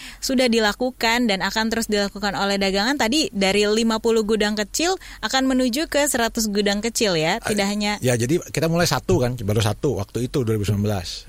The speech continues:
Speaker 2: Ah, terus
Speaker 1: Oke.
Speaker 2: tahun ke-
Speaker 1: Waktu satu dua ribu sembilan belas itu di wilayah Magelang.
Speaker 2: Di Magelang.
Speaker 1: Iya.
Speaker 2: Di Magelang. Terus, eh, saya masih ingat kok yang kedua, ketiga itu masih di Kabupat-, eh, yang kedua tuh masih Kabupaten Magelang, namanya Grabak.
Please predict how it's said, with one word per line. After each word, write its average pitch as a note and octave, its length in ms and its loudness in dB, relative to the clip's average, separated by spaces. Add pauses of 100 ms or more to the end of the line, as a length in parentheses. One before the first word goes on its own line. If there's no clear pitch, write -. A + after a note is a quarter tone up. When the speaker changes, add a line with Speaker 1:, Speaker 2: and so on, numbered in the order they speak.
Speaker 2:
Ah, G2+ 160 -8
terus D#3 240 -2
Speaker 1:
Oke. F#3 80 -4
Speaker 2:
tahun A#2+ 280 0 (120)
ke- B2 160 -4
Speaker 1:
Waktu C#4+ 320 -2
satu D#4 400 0
dua C4 160 2
ribu B3+ 160 0
sembilan A#3+ 240 2
belas A#3+ 80 -2
itu B3 240 -2
di C4+ 80 2
wilayah A3 240 2
Magelang. G3 560 0
Speaker 2:
Di B2+ 80 2
Magelang. C3 400 0 (240)
Speaker 1:
Iya. F3+ 240 -2
Speaker 2:
Di G2+ 80 -6
Magelang. G2 560 -4
Terus, D3 400 -2
eh, G#2 240 -4
saya D#3+ 160 -2
masih D3+ 160 -2
ingat D#3 160 -6
kok - 80 -2
yang A2+ 240 -2
kedua, A2+ 320 0
ketiga A#2 400 -2
itu G#2+ 240 0
masih D#3+ 320 2
di D#3+ 80 0
Kabupat-, G#2+ 480 -2
eh, B2 220 -4 (260)
yang D3 240 2
kedua C#3 320 2
tuh A3+ 160 0
masih E3+ 240 0
Kabupaten A#2 400 -2
Magelang, F#2+ 480 -4
namanya A2+ 160 -4
Grabak. F2+ 400 -4